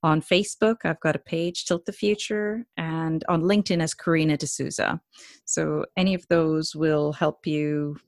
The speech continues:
find me. Um, also Twitter, Tilt the Future. So I should be available on most platforms, uh, and, uh, I look forward to engaging with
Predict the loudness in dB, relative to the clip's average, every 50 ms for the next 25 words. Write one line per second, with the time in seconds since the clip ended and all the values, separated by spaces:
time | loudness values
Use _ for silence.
0 | _ _ 0 2 2 2 0 0 -2 -2 0 2 2 0 0 0 -2 -2 -2 -2
1 | -2 -2 -2 -2 -4 -4 -2 -2 0 0 0 -2 -2 -6 _ _ -6 -6 -6 -6
2 | -8 -6 -4 -4 -4 -4 -4 -6 -6 -6 -2 0 0 0 0 -2 -8 _ -20 -20
3 | -20 -20 -20 -20 -20 -20 -20 -14 _ -6 -4 -4 -4 -4 -6 -6 _ -4 -2 -2
4 | 0 0 0 2 2 2 2 2 2 2 2 2 4 4 4 4 4 2 2 2
5 | 2 2 0 0 2 2 2 2 0 -4 -6 -8 -10 _ _ _ _ _ _ -2
6 | 0 0 2 2 2 2 2 4 4 4 4 6 4 4 4 2 0 -4 -6 -4
7 | 0 2 2 2 2 0 0 0 0 0 0 2 2 2 2 0 0 -2 0 0
8 | 0 0 0 2 2 4 4 2 2 -2 -8